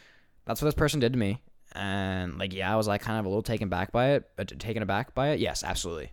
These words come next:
Like, hundred percent. I was just, like, I was, at first I was like, "Well, shit." Like, but then again, I was like, I sat there and I was like, "You know, this person saved me what could have potentially been, like, days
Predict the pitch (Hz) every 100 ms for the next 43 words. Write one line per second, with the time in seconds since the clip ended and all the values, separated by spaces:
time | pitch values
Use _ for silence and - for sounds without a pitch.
0 | - 101 135 156 117 104 90 98 - 92
1 | 92 - 98 - 135 113 101 71 90 -
2 | - 85 - - - 71 - - - -
3 | - - - 117 165 170 156 135 120 87
4 | 110 139 131 123 117 113 - - - -
5 | - 123 156 190 - - - - - 175
6 | 175 156 143 - 120 127 101 92 90 104
7 | - - - - 101 - 117 - - 127
8 | - 113 90 98 101 85 71 - - _
9 | _ _ _ _ _ _ _ _ _ _
10 | _ _ _ _ - 101 95 107 95 -
11 | -